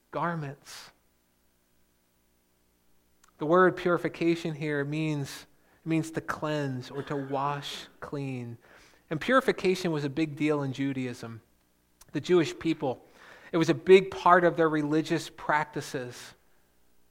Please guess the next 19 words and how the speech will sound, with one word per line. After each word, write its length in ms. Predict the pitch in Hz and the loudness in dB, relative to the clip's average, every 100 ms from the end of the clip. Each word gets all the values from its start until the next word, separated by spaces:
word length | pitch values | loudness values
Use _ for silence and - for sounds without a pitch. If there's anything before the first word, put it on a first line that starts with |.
| _ _ _ _ _ _ _ _ _ _ _ _ _ _ _ _ - | _ _ _ _ _ _ _ _ _ _ _ _ _ _ _ _ -10
Something 540 | - 214 214 196 190 | 6 6 6 0 2
they 360 | 180 180 170 - _ _ _ _ _ _ _ _ - | 2 2 0 -6 _ _ _ _ _ _ _ _ 2
really 300 | 208 233 180 | 2 4 0
had 240 | 180 175 | -2 -4
to 60 | 160 | -6
do 400 | 180 185 156 - | -2 -2 -2 -6
over 640 | 147 147 160 170 170 165 170 _ _ _ _ _ | -6 -6 -6 -10 -10 -10 -14 _ _ _ _ _
and 120 | 113 | -12
over 640 | 123 156 160 170 160 156 - _ _ _ _ _ _ _ | -6 -6 -4 -8 -10 -12 -20 _ _ _ _ _ _ _
and 100 | 117 | -12
over 600 | 127 160 156 160 156 147 _ _ _ _ _ _ _ _ _ _ | -4 -4 -4 -8 -8 -12 _ _ _ _ _ _ _ _ _ _
and 80 | 117 | -10
over 640 | 135 156 156 160 160 156 _ _ _ _ _ _ _ _ 117 | -6 -6 -4 -6 -6 -12 _ _ _ _ _ _ _ _ -16
and 80 | |
over. 580 | 117 151 156 156 156 156 - _ _ _ _ _ _ _ _ _ _ _ _ _ _ _ _ - - _ - | -4 -2 -2 -4 -6 -10 -18 _ _ _ _ _ _ _ _ _ _ _ _ _ _ _ _ -20 -20 _ -8
Tired 240 | 135 139 139 | -4 -4 -4
of 60 | |
me 120 | 135 | -8
saying 480 | 131 143 135 135 135 | -8 -8 -8 -10 -12